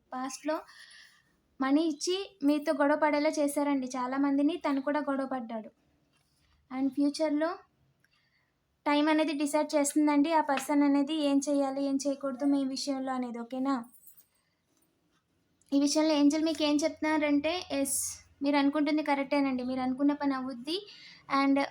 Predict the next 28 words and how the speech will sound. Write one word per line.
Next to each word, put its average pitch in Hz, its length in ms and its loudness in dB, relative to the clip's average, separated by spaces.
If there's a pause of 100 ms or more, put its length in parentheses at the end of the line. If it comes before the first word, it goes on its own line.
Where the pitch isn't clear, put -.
మీరు 269 200 2
దేని 277 240 2
గురించి 302 300 2
అయితే 302 160 -2
ఎస్ 285 220 -2
అన్న 285 160 2
క్వశ్చన్ 285 280 -2
అడుగుంటే 285 380 0
దానికి 285 300 0
ఎస్ 262 220 -6
అండి 269 160 -2
ఆన్సర్, 247 320 -8
ఓకేనా? 247 340 -8
రికవర్ 302 340 0
అయిపోతారు. 285 600 -2
ఇది 285 320 -2
మీకు 294 240 -4
పాస్ట్ 277 400 -2
కర్మిక్ 285 300 0
సైకిల్ 285 320 -4
అండి. 277 200 -2
కర్మ, 285 480 0 (640)
ఆ, 247 100 2
కార్మిక్ 277 480 2
అండి 285 240 4
వీళ్ళు, 262 520 -4
ఓకేనా? 294 540 2
అంటే 311 360 -2